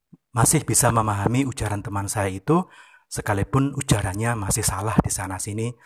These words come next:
secara tata bahasa. Nah, dengan dua bekal ini, mestinya Anda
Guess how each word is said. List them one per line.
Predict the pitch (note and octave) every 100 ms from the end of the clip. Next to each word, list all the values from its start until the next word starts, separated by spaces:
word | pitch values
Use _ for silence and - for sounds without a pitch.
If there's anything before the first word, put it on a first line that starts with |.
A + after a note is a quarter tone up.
| - - -
secara | - A2 G2 G2
tata | G2 G2 F#2+
bahasa. | G2 F#2+ F2+ G#2+ F2 - - A#2 - - _ _ _ _ _ _ _ -
Nah, | A#2+ A2 - - _ _ _
dengan | A2 A2+
dua | A#2 A#2 G#2+
bekal | - B2
ini, | A#2 D#3+ G#3+ - _ _ _ _
mestinya | C3 - B2+ D#3+
Anda | C3 B2 C#3+ D3+ -